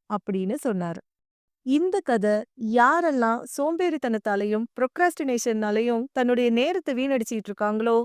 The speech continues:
அவங்களுக்கு நிச்சயம் உதவியா இருக்கும். சக்சஸ் அப்படிங்கிறது வெறும் டேலண்ட்னாலயோ இல்ல லக்குனாலயோ கிடைக்கிற விஷயம் கிடையாது. அது நம்ம தினசரி நம்மளுடைய பழக்க வழக்கங்களை எப்படி மாத்தியிருக்கோம்,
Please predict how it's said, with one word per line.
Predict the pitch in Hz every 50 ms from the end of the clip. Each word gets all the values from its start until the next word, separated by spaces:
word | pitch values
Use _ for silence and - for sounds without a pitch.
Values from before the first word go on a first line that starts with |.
| - _ _
அவங்களுக்கு | - 208 214 220 269 302 294 247 208 - 233 247 262
நிச்சயம் | 226 226 233 - - 302 294 311 285
உதவியா | 233 214 214 208 214 208 196
இருக்கும். | 185 180 - - 180 - _ _ _ _ _ _ _ _ _ _ _ _ _ _ _ -
சக்சஸ் | 311 320 320 - - 403 381 370
அப்படிங்கிறது | 339 277 - 269 254 254 247 240 233 233 220 262 269 247 247 269 302
வெறும் | - 220 226 247 262 269 285 277
டேலண்ட்னாலயோ | - 269 254 269 302 339 349 320 - 285 240 233 226 220 220 220 220 220 220 -
இல்ல | - - 240 233 240 240
லக்குனாலயோ | 240 233 226 233 - - 349 320 302 254 240 233 240
கிடைக்கிற | - 269 226 214 202 220 208 226
விஷயம் | 220 202 - - 220 220
கிடையாது. | 240 - 202 190 180 175 170 170 - - _ _ _ _ _ _ _ _ _ _ _ _ -
அது | 214 220 208 214 226 226 247 - -
நம்ம | 226 220 214 220 220 214 190 185
தினசரி | 196 233 247 294 359 339 - 320 277 233 233 233 247 247 - _ 220
நம்மளுடைய | 214 214 220 220 226 226 214 214 202 -
பழக்க | - 240 254 302 359 - 381 370
வழக்கங்களை | 339 294 285 240 277 269 254 254 247 233
எப்படி | 226 220 202 - 277 277
மாத்தியிருக்கோம், | 262 240 220 214 226 226 - 254 240 214 202 - 208 208 214